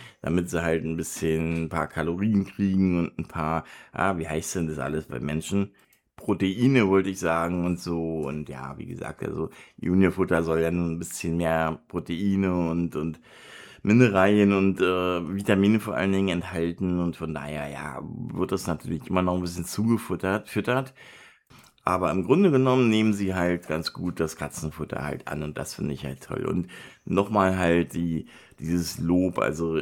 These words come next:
ich war heute, ja, wo ich in der Küche war, ähm, hab ich's ja wieder gesehen. Also sie nehmen wirklich, äh, oder sie benutzen wirklich das Katzenklo.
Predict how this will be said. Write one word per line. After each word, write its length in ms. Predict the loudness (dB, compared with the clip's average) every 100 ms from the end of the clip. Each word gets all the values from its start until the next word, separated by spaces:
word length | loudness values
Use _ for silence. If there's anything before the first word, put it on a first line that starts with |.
| -4
ich 180 | -12 -6
war 280 | -2 -2 0
heute, 480 | -2 -2 -2 -2 -2
ja, 400 | -2 -2 -2 -4 -6
wo 240 | -8 -6 -6
ich 100 | -4
in 100 | -4
der 100 | -4
Küche 320 | -4 -4 -2
war, 460 | 0 0 -2 -4 -8 -14 -20 -4
ähm, 580 | 0 0 0 -2 -4 -8 -8 -6
hab 180 | -4 -4
ich's 120 | -4
ja 120 | -4
wieder 240 | -2 2 4
gesehen. 520 | 4 0 0 0 0
Also 240 | -2 -2 -4
sie 180 | -2
nehmen 540 | 0 2 4 4 2 0
wirklich, 500 | -4 -4 -6 -6 -4
äh, 120 | -2
oder 420 | 0 0 0 -2
sie 120 | -2
benutzen 460 | 0 2 2 0 0
wirklich 340 | 0 0 -4
das 180 | -4 -6
Katzenklo. 680 | -6 -6 -8 -10 -2 0 0